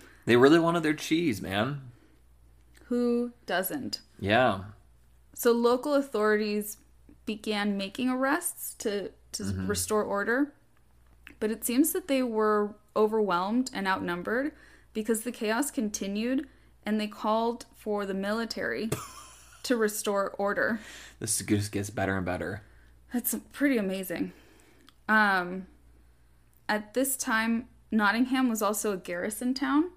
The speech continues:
Speaker 1: Mm, okay.
Speaker 2: meaning that troops are already stationed there.
Speaker 1: Oh, yeah.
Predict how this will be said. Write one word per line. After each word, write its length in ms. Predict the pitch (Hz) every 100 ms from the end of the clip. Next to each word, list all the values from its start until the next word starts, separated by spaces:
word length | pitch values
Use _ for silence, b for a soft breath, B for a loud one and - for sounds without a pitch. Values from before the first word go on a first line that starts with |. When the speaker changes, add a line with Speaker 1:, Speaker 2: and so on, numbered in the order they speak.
| - -
Speaker 1:
Mm, 300 | 104 101 78
okay. 360 | 90 92 90
Speaker 2:
meaning 360 | 220 233 226 233
that 340 | 202 - -
troops 300 | - 285 254
are 100 | 240
already 340 | 202 202 202 202
stationed 480 | - 175 175 170 170
there. 200 | 214 208
Speaker 1:
Oh, 100 | 214
yeah. 240 | 185 62